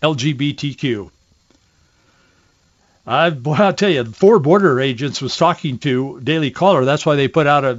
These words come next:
an article about this yesterday, and they were talking to them in anonymity. They said, "If you say our name, we get fired." They didn't, so we don't know who they are, but they're border, uh,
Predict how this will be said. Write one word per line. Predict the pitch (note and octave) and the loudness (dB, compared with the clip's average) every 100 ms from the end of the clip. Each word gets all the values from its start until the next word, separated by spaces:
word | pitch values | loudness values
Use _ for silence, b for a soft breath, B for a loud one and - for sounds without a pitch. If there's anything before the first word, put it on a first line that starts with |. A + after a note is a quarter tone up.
| B2+ | -8
an | A#2+ B2 | -6 0
article | D#3 F#3 C3 A#2 | 0 0 -2 -2
about | B2 A#2+ | -2 -4
this | C#3+ A2+ | -4 -2
yesterday, | D#3 F3+ C#3+ A#2 B2 | -2 -4 -4 -4 -2
and | C3+ | -2
they | |
were | C3 | -4
talking | A#2+ D3 F#3 A#2 | -2 -2 -4 -6
to | B2 | -6
them | C3+ D3 - _ C3 - _ _ _ b b _ D#3+ - _ | -6 -8 -14 _ -20 -20 _ _ _ b b _ -20 -20 _
in | C3+ D3 D3+ - | -4 -2 -4 -4
anonymity. | D3 C#3 C3 F#3+ E3+ A2+ A#2+ | -4 -2 0 2 0 -2 -4
They | B2+ B2 | -4 -6
said, | - E3 A#2+ | -4 -4 -4
"If | D#3 | -8
you | |
say | B2 F3+ D#3 | -4 0 0
our | C3+ | 0
name, | C3 F3 B2 | 0 -2 -2
we | A#2+ | -6
get | B2 - | -8 -2
fired." | E3 E3+ G#2 A2 - | 0 2 0 -6 -10
They | C3 | -8
didn't, | A#2 C3 A#2+ - B B B B | -6 -6 -8 -14 B B B B
so | C3 | -8
we | C3+ | -4
don't | C3+ C3+ | -4 -4
know | B2+ | -4
who | C3+ | -4
they | B2+ | 0
are, | C#3 E3+ | 2 2
but | B2 A#2+ | 0 -4
they're | B2+ | -4
border, | A#2+ A#2+ B2 F#3 D#3 A#2+ - - - | -6 -4 0 2 2 -2 -8 -20 -12
uh, | A#2 A#2 | -8 -8